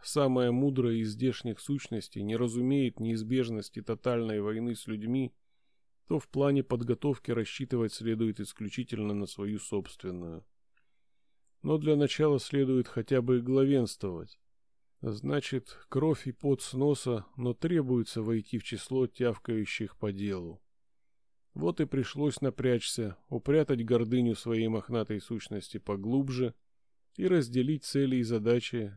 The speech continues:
неизменные поколениями. Процветание и счастье народа Голованов – вот что во главе угла.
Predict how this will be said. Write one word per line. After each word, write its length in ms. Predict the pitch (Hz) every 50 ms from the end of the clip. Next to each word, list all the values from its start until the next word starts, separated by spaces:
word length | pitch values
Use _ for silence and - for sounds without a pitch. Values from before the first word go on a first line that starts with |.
| 113
неизменные 880 | 117 117 117 113 113 110 104 101 107 110 110 110 110 110 107 110 107 -
поколениями. 960 | 113 107 - - 110 104 101 101 98 95 92 92 87 87 87 85 85 85 - - _ _ _ _ _ _ _ _ _ _ _ _ _ _ _ _ _ _ _ _ -
Процветание 720 | 120 127 120 - - 139 139 - 175 175 165 151 139 127 117
и 40 |
счастье 500 | 104 - - - 151 151 131 - - 131
народа 380 | 120 117 120 123 139 131 127 127
Голованов – 800 | 117 123 120 120 123 127 135 135 127 113 104 92 - - - - -
вот 240 | 123 151 160 147 -
что 200 | - - - 110
во 120 | 107 107
главе 340 | 104 110 110 107 107 110 107
угла. 480 | 104 107 104 107 107 107 98 87 -